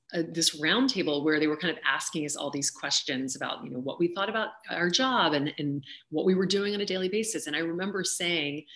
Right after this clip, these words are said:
"You know, I just find it really frustrating because I work so much and no one really seems to care that I work so much, even though it doesn't seem like I'm doing a job that's commensurate with the amount that I'm getting paid."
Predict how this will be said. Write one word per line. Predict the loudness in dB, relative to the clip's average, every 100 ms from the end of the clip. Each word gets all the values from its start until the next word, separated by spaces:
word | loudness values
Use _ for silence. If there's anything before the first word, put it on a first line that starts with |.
| -18 -20 _ 0
"You |
know, | 4
I | 4
just | 4 2
find | 2
it | 2 2
really | 0 -2
frustrating | -2 -2 0 0 -2
because | -4 -4
I | -4 -4 -10 -6
work | 0 0 2
so | 0 0 2
much | 2 2 2
and | 2 2
no | 0
one | 0 0
really | 0 0
seems | -2 -2 0 0 0 -2 -8 -6
to | -6 -6 -4
care | 0 6 6
that | 6 2
I | 2
work | 0 -2 0
so | 2
much, | 2 2 0
even | 0 2
though | 2 2
it | -2 -12 -20 -4
doesn't | 0 0 0
seem | 0 2 4
like | 4 4
I'm | 4
doing | 4 4 4
a | 4
job | 4 4 2
that's | -2 -2
commensurate | 0 2 2
with | 2
the | 0
amount | -2 -2
that | -4
I'm | -4
getting | -6 -6
paid." | -2 0 0